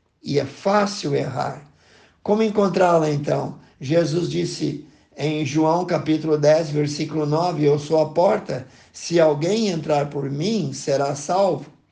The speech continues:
Alguns costumam dizer, "Todos os caminhos levam a Deus." Essa é uma mentira clássica do diabo e tem levado talvez bilhões de pessoas ao inferno. Ele é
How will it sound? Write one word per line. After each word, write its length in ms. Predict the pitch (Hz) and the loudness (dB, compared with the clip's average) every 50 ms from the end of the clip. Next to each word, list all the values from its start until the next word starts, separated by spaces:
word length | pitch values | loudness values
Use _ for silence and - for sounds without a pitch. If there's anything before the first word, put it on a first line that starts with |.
| _ _ _ _ _ - | _ _ _ _ _ -4
Alguns 520 | - 147 170 175 185 254 294 294 294 - | 0 2 2 2 0 -4 -4 -4 -6 -6
costumam 520 | - 311 202 - - - 214 214 208 202 | -6 -6 -6 -6 -2 -2 0 0 2 0
dizer, 600 | 190 175 190 175 151 147 185 196 190 165 143 - - - _ _ _ | 0 0 0 0 2 2 2 2 2 0 -2 -6 -12 -20 _ _ _
"Todos 400 | - 175 185 180 175 165 151 143 | 2 4 4 4 2 0 -2 -4
os 180 | 160 160 143 - | -4 -4 -4 0
caminhos 640 | - 165 151 139 143 165 196 214 202 185 147 139 | 0 0 0 2 0 -2 -2 -2 -2 -2 -4 -2
levam 440 | 147 151 160 170 170 165 151 151 143 | 0 2 4 4 2 2 0 -2 -2
a 80 | 143 135 | -2 -2
Deus." 460 | 131 135 - - - - - - _ _ _ _ _ _ - | -4 -4 -4 -6 -8 -10 -14 -20 _ _ _ _ _ _ -4
Essa 300 | - 139 139 143 147 165 | -2 0 0 0 -2 -4
é 20 | 151 | -2
uma 160 | 156 156 156 | -2 -2 -2
mentira 500 | 160 165 165 160 - 170 170 170 170 170 | -2 -2 -4 -4 -2 -2 0 0 0 0
clássica 600 | 170 160 160 165 160 160 151 - - - 170 156 | 0 2 4 4 4 2 0 -6 -6 -4 -4 -2
do 160 | 156 165 170 | -2 -2 -4
diabo 520 | 147 160 165 160 170 180 185 214 226 - - - - _ - | 0 2 2 2 2 2 0 -2 -4 -6 -10 -20 -20 _ -6
e 120 | - 156 160 | -4 -4 -2
tem 260 | 147 175 170 170 170 | 0 0 0 2 2
levado 640 | 165 165 160 151 139 160 165 165 165 165 165 156 | 4 4 4 4 6 4 6 6 4 2 0 -4
talvez 500 | - - 165 160 151 147 165 170 151 139 | 0 2 4 4 4 2 0 0 -2 -2
bilhões 800 | 143 135 135 - 202 214 208 190 196 208 226 233 226 190 156 139 | -6 -8 -6 -4 -4 0 2 2 4 4 4 2 2 0 0 0
de 100 | 135 147 | -2 -4
pessoas 640 | 147 - 151 147 147 - - 180 196 185 165 143 135 | -2 -2 -2 -2 -4 -4 -4 -2 0 0 0 0 0
ao 120 | 147 147 | -2 -2
inferno. 680 | 143 139 135 139 - 143 135 139 131 135 143 143 - - - _ _ _ _ _ _ _ _ _ _ _ _ _ _ _ _ - | -2 -4 -8 -6 -4 -2 -2 -2 -2 -4 -8 -10 -14 -14 -20 _ _ _ _ _ _ _ _ _ _ _ _ _ _ _ _ -4
Ele 720 | 147 160 156 165 170 170 175 190 - - - - - - _ _ _ _ _ _ _ - | -2 0 0 0 -2 -2 -2 -2 -4 -4 -6 -10 -14 -20 _ _ _ _ _ _ _ -2
é 460 | 135 143 143 143 151 156 156 - - | 0 2 4 4 4 4 4 0 -2